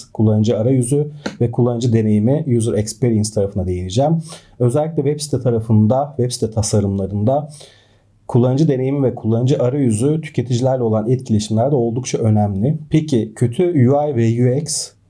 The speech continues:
müşteri kaybına neden olur mu? Ya da neden neden olur? Birazcık bugün bunları tartışmak istiyorum. Daha önceki bölümlerde de aslında U I ve U X'ten bahsetmiştim. O bölümlere de gidip bakabilirsiniz. Aşağıya linkleri bırakacağım.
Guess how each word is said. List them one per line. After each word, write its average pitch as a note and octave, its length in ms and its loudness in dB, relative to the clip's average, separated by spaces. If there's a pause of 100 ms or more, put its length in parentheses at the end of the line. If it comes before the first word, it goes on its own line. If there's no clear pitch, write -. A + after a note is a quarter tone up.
(120)
müşteri C3+ 380 0
kaybına B2 440 0
neden B2 260 2
olur A#2 240 2
mu? A#2+ 360 0
Ya G#2+ 160 0
da C3 240 -2 (180)
neden B2 420 4
neden G#2+ 240 2
olur? D3 280 2
Birazcık C3+ 380 -2
bugün D3 280 2
bunları C3 260 2
tartışmak F#2+ 500 -4
istiyorum. D3 600 0
Daha D3+ 160 0
önceki D#3+ 240 -2
bölümlerde D3+ 480 0
de D#3 60 0
aslında C3+ 680 0
U C3 40 -2
I C3+ 320 2
ve C3+ 280 0
U B2 40 -2
X'ten B2 520 0
bahsetmiştim. C3 680 0
O A#2 140 -2
bölümlere A#2 400 2
de A#2+ 60 0
gidip G#2 260 -2
bakabilirsiniz. G#2 580 -2
Aşağıya G#2+ 340 0
linkleri G2+ 400 -2
bırakacağım. B2 560 0